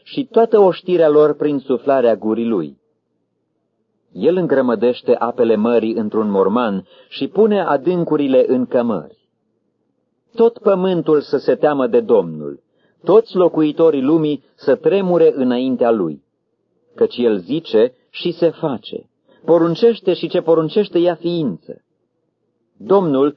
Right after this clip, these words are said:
răstoarnă sfaturile neamurilor, zădărnicește planurile popoarelor. Dar sfaturile Domnului dăinuiesc pe vecie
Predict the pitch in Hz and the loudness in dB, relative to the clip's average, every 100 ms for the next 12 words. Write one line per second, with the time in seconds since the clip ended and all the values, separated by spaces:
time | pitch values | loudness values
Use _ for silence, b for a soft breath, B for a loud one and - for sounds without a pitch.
0 | _ - 131 147 - - 190 175 165 147 | _ -2 0 0 -2 0 0 0 -4 -6
1 | - 165 165 151 143 123 117 123 110 95 | -6 -4 -2 0 0 2 0 0 -2 -2
2 | 90 90 95 b b 110 165 165 151 151 | 0 0 0 b b -4 0 2 0 -2
3 | 190 202 - 160 156 170 151 139 127 - | -4 -2 -2 0 0 0 0 0 0 2
4 | 123 - 82 73 71 76 - _ _ _ | 2 2 0 -4 -14 -16 -18 _ _ _
5 | _ _ _ _ - - 170 - - 175 | _ _ _ _ -12 -8 -8 -8 -8 -6
6 | 190 160 143 117 98 117 123 107 98 90 | -2 -2 0 0 2 0 0 -2 -2 0
7 | 107 104 110 139 151 - 131 120 123 - | 0 0 -2 -2 -4 -4 -2 0 -2 -4
8 | 147 165 | -2 -2